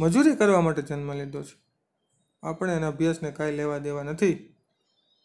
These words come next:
અને તું આ ભણતરના રવાડે ક્યાં ચડ્યો બેટા?" અને દેવરાજ એટલું કહે છે, "બા, તું જોજે ને, હું ભણીશ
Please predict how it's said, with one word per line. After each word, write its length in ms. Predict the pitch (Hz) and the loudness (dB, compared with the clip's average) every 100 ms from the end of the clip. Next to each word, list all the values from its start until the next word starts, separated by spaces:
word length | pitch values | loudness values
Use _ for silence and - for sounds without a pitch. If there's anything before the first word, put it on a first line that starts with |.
| - | -14
અને 140 | 151 | -12
તું 200 | 143 156 | -4 -2
આ 40 | 151 | -2
ભણતરના 540 | 147 156 156 156 151 | -4 -8 -6 -6 -4
રવાડે 340 | 147 151 151 143 | -4 -2 -2 -2
ક્યાં 220 | 190 220 | -2 -2
ચડ્યો 260 | 165 143 | -2 -4
બેટા?" 300 | 139 139 143 - _ _ _ _ _ _ _ _ _ _ _ - | -6 -8 -10 -14 _ _ _ _ _ _ _ _ _ _ _ -10
અને 140 | 156 | -6
દેવરાજ 400 | 151 185 196 170 | 0 2 2 2
એટલું 280 | 190 202 165 | 0 0 0
કહે 140 | 160 | 0
છે, 120 | 165 151 | -2 0
"બા, 280 | 165 208 196 - _ _ _ _ _ _ - | 4 4 2 -4 _ _ _ _ _ _ 2
તું 140 | 165 | 4
જોજે 340 | 165 175 226 | 6 6 6
ને, 180 | 240 233 170 - _ _ _ _ _ _ _ _ - | 4 2 0 -4 _ _ _ _ _ _ _ _ -8
હું 120 | 156 | -2
ભણીશ 400 | 151 170 208 - | 2 4 4 2